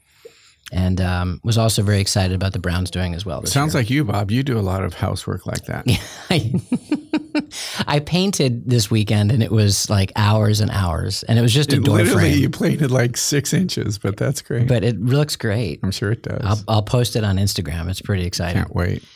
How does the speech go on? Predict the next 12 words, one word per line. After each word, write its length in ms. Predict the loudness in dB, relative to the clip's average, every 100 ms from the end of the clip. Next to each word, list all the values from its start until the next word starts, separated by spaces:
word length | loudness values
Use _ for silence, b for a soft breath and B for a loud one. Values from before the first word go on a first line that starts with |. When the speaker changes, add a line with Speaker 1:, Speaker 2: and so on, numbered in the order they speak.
| B
Speaker 1:
It's 80 | -2
a 60 | 0
whole 180 | 2 2
room 200 | 2 2
dedicated 520 | 2 2 2 2 2
to 60 |
the 100 | 0
Tampa 300 | 0 0 0
Bay 120 | -2 -2
Buccaneers. 580 | -2 -2 -4 -4 -8 _ -4
Speaker 2:
Nice. 440 | 0 -2 -4 -12 -12
Speaker 1:
Yeah. 180 | -8 -6